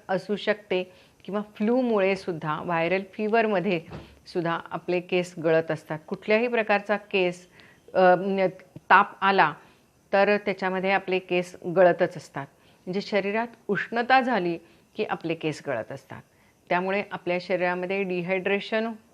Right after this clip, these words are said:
होऊ न देणं ही सगळ्यात मोठी आपली काळजी आपण घेतली पाहिजे. त्यासाठी भरपूर प्रमाणामध्ये पाणी प्या,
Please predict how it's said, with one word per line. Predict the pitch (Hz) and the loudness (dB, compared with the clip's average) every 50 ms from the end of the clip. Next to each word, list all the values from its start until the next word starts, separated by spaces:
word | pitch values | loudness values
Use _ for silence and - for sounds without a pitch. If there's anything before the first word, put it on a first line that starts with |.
| - - | -8 -6
होऊ | 208 202 196 | -4 -4 -2
न | 190 185 190 196 220 240 254 | -2 -2 -2 0 2 2 4
देणं | 226 220 196 170 165 170 175 175 - - - - - - _ _ - | 4 4 2 2 0 -2 -4 -6 -12 -20 -20 -20 -20 -20 _ _ -10
ही | 202 | -6
सगळ्यात | 208 220 180 165 151 160 190 202 214 208 - | -4 -4 -4 -4 0 0 0 0 0 0 -2
मोठी | 208 190 180 175 175 - - _ - - 247 262 277 269 - - - _ - | 0 0 0 -2 -2 -6 -14 _ -8 -6 -2 -2 0 -2 -2 -4 -10 _ -10
आपली | 190 - - 202 208 190 | -10 -6 -2 -2 -2 0
काळजी | - 220 190 175 175 165 190 208 | 4 4 6 6 4 4 2 2
आपण | 196 - 196 196 202 202 | 2 2 -2 -4 -4 -4
घेतली | 196 220 - 214 180 185 190 | -4 -4 -4 -2 -2 -2 0
पाहिजे. | 190 185 175 170 165 185 208 214 - - - _ _ - | 0 0 -2 0 -2 -6 -6 -8 -14 -20 -20 _ _ -8
त्यासाठी | 180 170 - 180 - 196 | -6 -6 -6 -6 -4 -4
भरपूर | 185 175 185 170 160 - 180 196 | -4 -4 -4 -6 -6 -4 -4 -4
प्रमाणामध्ये | 190 190 202 196 185 180 180 175 175 175 170 175 175 | -4 -2 -4 -4 -4 -4 -6 -6 -6 -4 -4 -4 -6
पाणी | 170 - - 165 160 165 185 190 | -6 -6 -4 -4 -2 -2 -2 -4
प्या, | 190 214 214 214 | -2 0 0 0